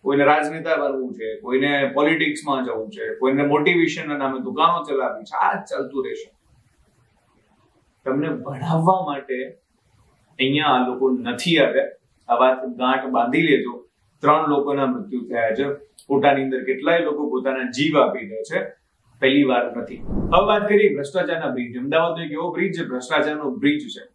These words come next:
અમદાવાદનો હાટકેશ્વર બ્રિજ. અને તોડી પાડવા માટે, અ, ત્રણ વાર ટેન્ડર બહાર પડાયા છે, ફરી એકવાર ટેન્ડર બહાર પડાયા છે.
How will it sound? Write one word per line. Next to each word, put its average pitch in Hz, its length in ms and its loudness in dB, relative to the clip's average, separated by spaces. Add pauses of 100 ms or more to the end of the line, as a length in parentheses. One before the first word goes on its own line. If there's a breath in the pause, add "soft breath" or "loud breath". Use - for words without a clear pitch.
(680)
અમદાવાદનો 151 500 2
હાટકેશ્વર 151 680 0
બ્રિજ. 131 260 2
અને 127 160 -4
તોડી 151 240 0
પાડવા 160 200 0
માટે, 170 460 -2 (540)
અ, 113 280 2
ત્રણ 165 220 4
વાર 165 200 2
ટેન્ડર 147 340 -2
બહાર 131 260 2
પડાયા 143 320 2
છે, 170 200 -8
ફરી 147 220 0
એકવાર 143 200 0
ટેન્ડર 131 320 0
બહાર 127 220 0
પડાયા 123 220 -2
છે. - 200 -10